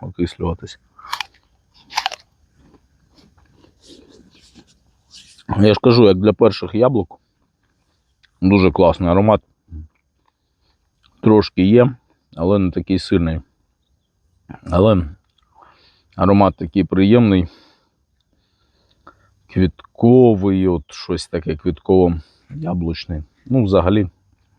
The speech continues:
дуже класна яблуня. Я аж навіть сам не очікував, якщо чесно. От. Так що теж,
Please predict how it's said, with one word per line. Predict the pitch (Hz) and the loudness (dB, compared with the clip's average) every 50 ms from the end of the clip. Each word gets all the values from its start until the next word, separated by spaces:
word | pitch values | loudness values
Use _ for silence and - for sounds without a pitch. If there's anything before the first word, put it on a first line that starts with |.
| _ _ _ - - | _ _ _ -6 -2
дуже | 98 107 101 95 92 | 2 2 2 2 2
класна | - - 92 82 - - 85 85 | 2 2 0 0 0 -2 0 0
яблуня. | 95 104 110 107 95 90 82 80 78 - _ _ _ _ _ _ _ _ _ _ _ _ _ _ _ _ _ _ _ _ _ _ - | 2 2 2 0 -2 -2 -2 -4 -6 -8 _ _ _ _ _ _ _ _ _ _ _ _ _ _ _ _ _ _ _ _ _ _ -2
Я | 110 113 104 98 | 2 2 4 4
аж | 92 - - | 2 0 -2
навіть | 104 98 95 95 82 - | -2 0 0 0 -2 -4
сам | - 92 85 85 | -6 -6 -6 -6
не | 82 82 | -6 -6
очікував, | 82 80 - - 69 - - 67 69 71 73 | -8 -10 -12 -14 -16 -16 -14 -14 -12 -12 -14
якщо | 71 - - 76 - | -16 -18 -20 -20 -20
чесно. | - - 78 - - _ - - _ _ _ _ - - - - - - - - - - - - - - _ | -20 -20 -20 -20 -20 _ -20 -20 _ _ _ _ -20 -20 -20 -20 -20 -20 -20 -20 -20 -20 -20 -20 -20 -10 _
От. | - 90 98 92 90 85 80 78 78 - _ _ - - - _ - - | 0 2 4 4 4 2 0 -2 -4 -6 _ _ -20 -20 -20 _ -10 -4
Так | - 104 104 - | -2 -2 -2 -2
що | - 107 | -6 -10
теж, | 98 - - 98 92 87 | -6 -4 -2 -2 -2 -2